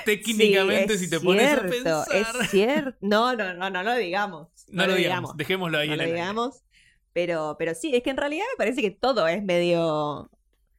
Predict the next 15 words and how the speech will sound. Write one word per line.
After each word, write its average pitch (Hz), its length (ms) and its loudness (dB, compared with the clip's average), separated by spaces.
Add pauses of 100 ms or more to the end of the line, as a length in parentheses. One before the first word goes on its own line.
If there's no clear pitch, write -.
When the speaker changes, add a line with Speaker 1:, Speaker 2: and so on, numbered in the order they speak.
(100)
Speaker 2:
puesto 196 340 -2
por 160 160 -6
la 156 160 -8
madre, 151 480 -4
o 151 60 -6
sea, 165 200 -2
porque 151 200 -2
las 151 140 -2
otras 240 220 0
cosas 233 220 -6
también 180 260 -4
eran 147 180 -8
todas 160 220 2
muy 165 180 0
raras. 175 640 -2